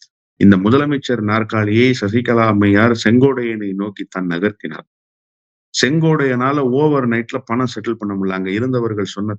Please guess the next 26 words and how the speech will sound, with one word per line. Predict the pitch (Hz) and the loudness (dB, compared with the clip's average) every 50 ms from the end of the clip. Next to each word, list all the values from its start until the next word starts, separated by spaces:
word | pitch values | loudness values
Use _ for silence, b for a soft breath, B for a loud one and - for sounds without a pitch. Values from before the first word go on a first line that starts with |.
| - | -4
தகவலை | 98 95 98 98 98 101 101 98 | -4 -2 -2 -2 -2 -2 -2 -2
நான் | 95 87 85 | -2 -4 -6
சொல்கிறேன், | - - 85 87 82 85 76 64 - _ _ _ _ _ _ _ _ _ - | -6 -6 -4 -4 -4 -4 -6 -8 -8 _ _ _ _ _ _ _ _ _ 0
அதான் | 85 90 104 117 110 101 | 2 2 4 2 2 0
நடந்த | 98 107 113 117 113 104 87 | -2 -2 -2 -2 -2 -4 -4
உண்மை. | 82 92 101 107 104 90 78 - _ _ _ _ _ _ _ _ _ _ - | -6 -4 -4 -2 -2 -4 -4 -8 _ _ _ _ _ _ _ _ _ _ 2
இந்த | - 104 117 127 123 113 107 104 101 98 95 90 90 90 87 85 85 _ _ - 95 | 2 4 4 4 2 0 0 0 0 0 0 -2 -2 -2 -4 -4 -6 _ _ -8 -2
நாற்காலி | 107 120 147 151 147 - 156 147 139 127 123 113 | 2 2 2 2 0 -2 -2 0 0 0 0 -2
நகர்வை | 104 107 107 104 117 - 110 101 107 123 139 151 151 - _ _ _ | -2 -2 -2 0 -2 -2 -2 -2 -2 0 0 -2 -4 -6 _ _ _
இன்னொரு | - 113 135 156 160 160 151 139 | -4 -2 0 2 2 2 0 0
பக்கத்துக்கு | - - 123 - 143 135 - 135 - 131 113 | -2 -6 -8 -8 -8 -10 -10 -10 -6 -6 -4
மடை | 107 107 113 135 139 | -2 -2 0 0 0
மாற்றியவர் | 131 120 117 113 - - 107 110 117 127 123 123 - 113 | 0 0 -2 -4 -4 -4 -2 0 2 0 0 -2 -2 0
தளவாய் | 110 117 117 120 110 101 90 - - | 2 2 2 2 2 0 0 -2 -6
சுந்தரம். | - 92 101 101 90 80 82 _ _ _ _ _ _ _ - | -4 -2 0 0 0 -2 -2 _ _ _ _ _ _ _ 0
அந்த | - 87 90 95 | 4 6 6 6
தளவாய் | 95 101 101 117 127 131 127 127 123 - | 6 4 2 4 4 2 2 0 -2 -4
சுந்தரத்துக்கே | 123 127 123 120 117 123 120 123 131 123 | -6 -4 -4 -4 -4 -6 -4 -4 -4 -2
கடைசியில | 120 113 117 113 - 120 117 117 | -2 -4 -4 -4 -4 -4 -4 -2
ஒரு | 117 110 104 | -2 -2 0
ஆப் | 104 113 107 - 107 | -2 -2 -2 -4 -4
அடிச்சாரு | 104 101 101 101 98 92 90 90 | -4 -2 0 0 0 2 2 0
எடப்பாடி | 92 95 98 98 104 98 95 92 - | 2 0 0 2 2 2 2 2 0
பழனிசாமி, | 95 95 95 90 - 87 85 85 80 | 0 0 0 0 0 0 0 2 2
அது | 85 87 95 98 | 2 4 4 6
வேறு. | 87 90 101 98 80 | 6 6 4 2 0